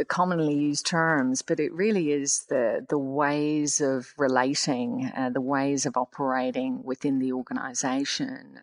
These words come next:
And it's, uh, not so much about the, what happens at the individual behavioral level. It's more about how the organization functions at a collective level.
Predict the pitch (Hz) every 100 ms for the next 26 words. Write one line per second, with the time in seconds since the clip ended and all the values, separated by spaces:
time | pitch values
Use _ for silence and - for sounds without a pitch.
0 | - 139 139 139 139 135 - - - _
1 | - 147 131 - - 147 135 135 143 -
2 | 165 143 135 139 139 123 - _ - 135
3 | 143 123 120 131 143 127 - 135 - 139
4 | 117 131 127 - 127 123 123 127 143 131
5 | 123 127 - 135 156 156 127 127 123 123
6 | 117 113 101 110 - - 127 123 123 127
7 | 117 98 - - - - 135 131 127 127
8 | 127 135 117 117 127 123 - 120 - 120
9 | 123 - 127 113 - - - 117 110 -
10 | 120 113 - 123 127 120 120 107 -